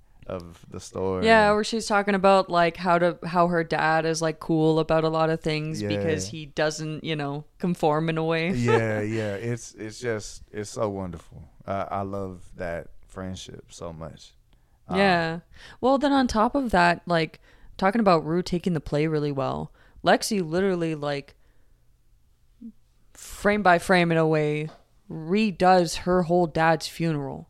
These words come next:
Speaker 1: Yeah.
Speaker 2: And Rue just, like, takes it like a champ, you know? Like, the, the thing that stuck with me was when Rue was saying when her dad was dying,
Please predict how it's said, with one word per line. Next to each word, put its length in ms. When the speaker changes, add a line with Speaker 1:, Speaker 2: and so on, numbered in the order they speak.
Speaker 1:
Yeah. 280
Speaker 2:
And 500
Rue 400
just, 380
like, 280
takes 300
it 140
like 160
a 60
champ, 580
you 160
know? 240
Like, 380
the, 480
the 120
thing 260
that 200
stuck 320
with 200
me 320
was 380
when 640
Rue 220
was 160
saying 540
when 140
her 120
dad 300
was 160
dying, 560